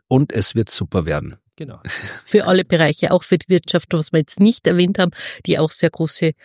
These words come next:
Speaker 3: Vorteile draus haben kann.
Speaker 1: Gut, und dann will Claudia noch wissen, sie hat mir extra gesagt, ich soll ihr auch diese Frage stellen, welche Abbildung findet ihr besonders wichtig? Wie gesagt, wir sind ein Podcast, da kann man keine Bilder sehen, aber in den Shownotes kann man alle Bilder sehen und in dem frei zugänglichen Bericht auch.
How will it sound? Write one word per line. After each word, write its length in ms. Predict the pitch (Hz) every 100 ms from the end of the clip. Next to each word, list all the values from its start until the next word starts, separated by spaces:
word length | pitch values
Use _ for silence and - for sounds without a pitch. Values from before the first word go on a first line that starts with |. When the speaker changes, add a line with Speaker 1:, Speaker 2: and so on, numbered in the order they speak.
| -
Speaker 3:
Vorteile 560 | - 180 180 170 165 156
draus 340 | - 151 -
haben 280 | 151 156 151
kann. 380 | - - 143 147 _
Speaker 1:
Gut, 240 | 226 -
und 200 | 131 110
dann 320 | - 127 175 156
will 260 | - 117 110 -
Claudia 580 | 92 120 135 101 104 - 101 101
noch 340 | - 110 110 -
wissen, 380 | 127 - 151 143
sie 160 | -
hat 100 | 104
mir 100 | -
extra 220 | - -
gesagt, 240 | 107 - -
ich 100 | -
soll 140 | -
ihr 80 | 80
auch 80 | 87
diese 220 | 123 117
Frage 280 | - 92 98
stellen, 300 | - 107 117 -
welche 500 | 95 135 147 - -
Abbildung 640 | - - - 82 76 69
findet 340 | - 98 85 87
ihr 80 | 80
besonders 380 | - 92 82 -
wichtig? 320 | 85 - 87
Wie 40 | 135
gesagt, 240 | 143 101
wir 80 | 113
sind 140 | 113
ein 80 | 90
Podcast, 440 | - 127 - 139
da 60 | -
kann 140 | -
man 80 | 101
keine 180 | 98 90
Bilder 240 | - 92
sehen, 260 | 90 135 165
aber 200 | 120 131
in 60 | 101
den 100 | 92
Shownotes 440 | - 117 101 -
kann 180 | - 120
man 80 | -
alle 140 | 127
Bilder 280 | 131 131 127
sehen 240 | - 120
und 120 | 117
in 140 | 123 104
dem 160 | 95
frei 300 | 85 - 92
zugänglichen 420 | - 110 101 95 90
Bericht 320 | 95 - -
auch. 240 | 101 127